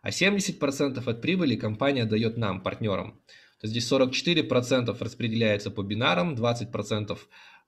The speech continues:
по мастерству и шесть процентов руководителям образовательных центров.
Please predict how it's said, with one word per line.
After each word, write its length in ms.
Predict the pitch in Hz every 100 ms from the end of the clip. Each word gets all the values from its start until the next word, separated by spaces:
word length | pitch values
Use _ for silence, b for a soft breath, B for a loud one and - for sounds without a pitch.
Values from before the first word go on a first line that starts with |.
| -
по 60 |
мастерству 760 | 107 101 - 110 - 139 185 190
и 180 | 135 160
шесть 280 | - 147
процентов 500 | 120 110 131 139 127
руководителям 540 | 113 101 110 127 127 104
образовательных 480 | 101 104 107 110 -
центров. 440 | 98 95 - -